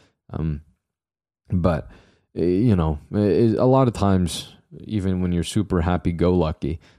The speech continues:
eh, when you get this news, there's still this sense of, like, fear, like, "Man, you know, I really don't wanna die." Uh, sometimes the upbeatness can come from,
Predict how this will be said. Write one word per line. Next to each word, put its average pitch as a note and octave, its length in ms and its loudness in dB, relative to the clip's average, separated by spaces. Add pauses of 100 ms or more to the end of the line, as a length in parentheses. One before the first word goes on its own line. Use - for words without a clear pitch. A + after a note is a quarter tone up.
(180)
eh, D#2+ 100 -6
when E2 120 0
you E2 100 0
get D#2+ 160 0
this D#2+ 200 -2
news, F2+ 500 0
there's E2+ 260 0
still G#2 280 0
this F#2 200 0
sense F2+ 380 -2
of, D#2+ 140 -2
like, D#2 220 -2
fear, A2+ 360 -4
like, A#1+ 260 -10
"Man, F2+ 340 -4 (500)
you - 80 -10
know, D2 60 -6
I E2 40 -4
really G2 240 -2
don't - 220 -8
wanna E2+ 300 -2
die." E2 320 -4 (920)
Uh, B2+ 120 2
sometimes E3+ 560 4
the C3+ 160 4
upbeatness B2 440 2
can G#2+ 240 -2
come G#2 220 0
from, A2+ 320 0